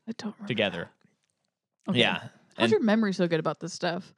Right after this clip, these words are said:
Speaker 2: Because, uh, movies are important to me and I love 'em, and it
Speaker 1: Yeah.
Speaker 2: sticks with me more than most things in life.
Speaker 1: Yeah.
Speaker 2: Yeah.
Speaker 1: Hmm.
Speaker 2: So, let's talk about who made this movie, right?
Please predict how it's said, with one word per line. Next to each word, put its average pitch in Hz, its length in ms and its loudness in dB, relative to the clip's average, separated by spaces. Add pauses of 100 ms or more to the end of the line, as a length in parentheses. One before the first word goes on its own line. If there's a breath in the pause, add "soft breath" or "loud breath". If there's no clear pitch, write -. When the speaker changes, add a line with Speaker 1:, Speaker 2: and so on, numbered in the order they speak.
Speaker 2:
Because, 220 420 6
uh, - 200 0
movies 220 340 4
are 214 60 4
important 190 360 2
to 165 60 2
me 147 100 6
and 127 80 4
I 123 80 6
love 135 240 6
'em, 120 200 0
and 117 180 4
it 117 40 6
Speaker 1:
Yeah. - 80 2
Speaker 2:
sticks 165 340 2
with 127 140 0
me 120 120 2
more 110 240 0
than 98 340 0 (140)
most 104 280 -2
things 98 220 -4
in 90 80 -8
life. 85 320 -12 (380)
Speaker 1:
Yeah. 175 320 0 (1400)
Speaker 2:
Yeah. 180 280 4
Speaker 1:
Hmm. 98 40 0 (720 soft breath)
Speaker 2:
So, 220 420 6 (920 soft breath)
let's - 100 -8
talk 196 160 8
about 139 220 6
who 120 60 2
made 101 200 2
this 92 180 -4
movie, 82 300 -4
right? 120 260 6